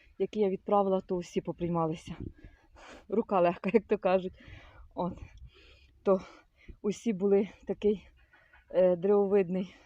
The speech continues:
звичайна квіточка, а один, от саме махрова квіточка. То це ось у мене він уже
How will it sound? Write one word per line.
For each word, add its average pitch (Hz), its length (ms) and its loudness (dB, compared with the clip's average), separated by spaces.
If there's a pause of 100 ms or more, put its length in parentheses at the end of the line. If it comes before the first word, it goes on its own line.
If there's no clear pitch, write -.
(200)
звичайна 269 540 0
квіточка, 233 580 -4
а 180 140 2
один, 214 400 4 (1040)
от 190 260 -4
саме 190 300 2
махрова 175 460 0
квіточка. - 520 -10 (880)
То 175 100 -2
це 202 200 0
ось 202 260 -2
у 165 40 -6
мене 180 240 -2
він 170 180 -4
уже 170 200 -6